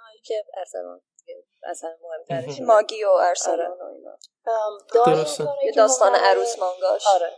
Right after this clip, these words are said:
Speaker 1: که محتوای شرقی داشته باشن و،
Speaker 3: و
Speaker 1: ام،
Speaker 3: خب من نگارگرم.
Speaker 1: آره، شما نگارگره. و دوست داشتیم یه چیزی رو بهشون
Speaker 3: <laughs>
Speaker 1: ارائه بدیم که در محتوای بصریمون ایرانی، واقعاً ایرانی باشه. و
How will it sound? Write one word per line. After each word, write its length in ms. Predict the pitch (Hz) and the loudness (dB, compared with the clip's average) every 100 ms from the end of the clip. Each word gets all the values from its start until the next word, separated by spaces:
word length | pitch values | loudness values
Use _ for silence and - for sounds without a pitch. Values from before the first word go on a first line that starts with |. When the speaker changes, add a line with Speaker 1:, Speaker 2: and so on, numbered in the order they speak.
| _ _ _ _ _ | _ _ _ _ _
Speaker 1:
که 100 | 254 | -4
محتوای 580 | 247 240 247 240 233 240 226 220 220 - | -2 -4 -2 -4 -6 -18 -14 -10 -10 -10
شرقی 420 | 240 226 220 220 | -8 -8 -10 -14
داشته 340 | 220 214 - 214 | -18 -16 -18 -20
باشن 260 | 214 - 226 220 | -20 -20 -12 -4
و، 200 | 202 190 - | -2 -2 -4
Speaker 3:
و 100 | 196 | 0
Speaker 1:
ام، 40 | 185 | 4
Speaker 3:
خب 180 | 254 285 | 6 6
من 120 | 349 | 4
نگارگرم. 580 | 339 311 294 339 339 226 - _ | 6 6 6 6 4 0 -6 _
Speaker 1:
آره، 400 | 233 339 370 - 349 | 2 2 0 -4 0
شما 300 | 277 311 359 | 0 6 4
نگارگره. 760 | 294 302 302 - 294 370 381 - - - - | 6 4 6 2 4 0 -2 -10 -20 -20 2
و 60 | 285 | 2
دوست 220 | 320 415 | 2 -8
داشتیم 260 | 392 - 349 | -8 -10 -12
یه 100 | 349 | -16
چیزی 240 | - - | -18 -12
رو 80 | - - | -6 -2
بهشون 280 | - - 247 | -2 -4 -6
Speaker 3:
<laughs> 60 | |
Speaker 1:
ارائه 180 | 240 240 | -10 -14
بدیم 240 | 233 233 233 | -16 -20 -10
که 100 | 240 | -6
در 260 | 240 226 220 _ _ _ | -4 -4 -8 _ _ _
محتوای 600 | 262 254 269 262 254 254 247 240 240 247 | -10 -8 -4 -6 -6 -16 -18 -20 -10 -8
بصریمون 960 | 254 - 254 262 311 349 370 370 - _ - - | -8 -8 -8 -8 -16 -16 -14 -12 -12 _ -12 -10
ایرانی، 420 | 254 247 233 254 233 | 0 2 2 -4 -2
واقعاً 380 | 233 233 226 240 | 2 2 0 -6
ایرانی 380 | 214 185 170 180 | -4 -4 -6 -4
باشه. 520 | 160 - 170 170 190 _ _ _ | -6 -4 -8 -8 -8 _ _ _
و 40 | - | 0